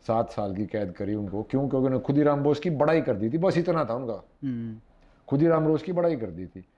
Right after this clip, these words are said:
Speaker 1: पहले उन पे सीआईडी, सावरकर जी पे सीआईडी, सब पे सीआईडी रखा करते। सात साल जब वहाँ भेजे, तो गोखले साहब, जो नरम दल के थे, वो ऊपर आ गए।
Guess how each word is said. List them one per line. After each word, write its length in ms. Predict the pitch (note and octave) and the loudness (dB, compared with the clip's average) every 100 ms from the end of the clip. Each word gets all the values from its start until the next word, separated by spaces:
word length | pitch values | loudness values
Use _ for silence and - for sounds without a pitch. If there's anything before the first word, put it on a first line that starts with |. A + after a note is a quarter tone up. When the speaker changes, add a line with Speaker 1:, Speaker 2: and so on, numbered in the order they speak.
| _ | _
Speaker 1:
पहले 200 | D#3+ E3+ | 0 2
उन 140 | E3 D#3 | 2 2
पे 100 | C#3+ | 0
सीआईडी, 640 | - C3 C3 B2+ C3+ B2+ | 0 0 0 0 -2 -2
सावरकर 500 | B2+ B2 B2+ B2+ C3+ | -4 -2 0 -2 -4
जी 160 | B2+ B2+ | -4 -4
पे 120 | B2+ | -4
सीआईडी, 380 | - B2+ A#2 B2 | -4 -2 -2 -2
सब 200 | E3 E3 | -4 -4
पे 100 | C#3+ | -4
सीआईडी 340 | - B2 A2+ | -2 -2 0
रखा 240 | A2 G#2 F#2+ | -2 -4 -10
करते। 240 | F2 G2 F2+ - _ _ _ _ _ - | -12 -14 -16 -20 _ _ _ _ _ 2
सात 220 | D3+ E3+ | 2 4
साल 220 | D#3+ C#3+ | 2 4
जब 80 | D3 | 4
वहाँ 260 | C3+ B2 D3 | 2 0 0
भेजे, 240 | C3+ C#3+ | -2 -2
तो 120 | G#3 | -6
गोखले 380 | A3 E3+ E3 D#3+ | -2 -2 0 -4
साहब, 260 | C#3+ A#2+ A#2 | -2 -4 -4
जो 100 | B2+ | -4
नरम 300 | B2 B2+ A#2 | -2 0 -2
दल 120 | G#2+ | -2
के 180 | G#2 G#2 | -4 -6
थे, 80 | |
वो 160 | E3+ F3+ | -2 -2
ऊपर 280 | D3 - G#2 | -2 -4 -6
आ 120 | F#2+ | -6
गए। 200 | F2+ | -8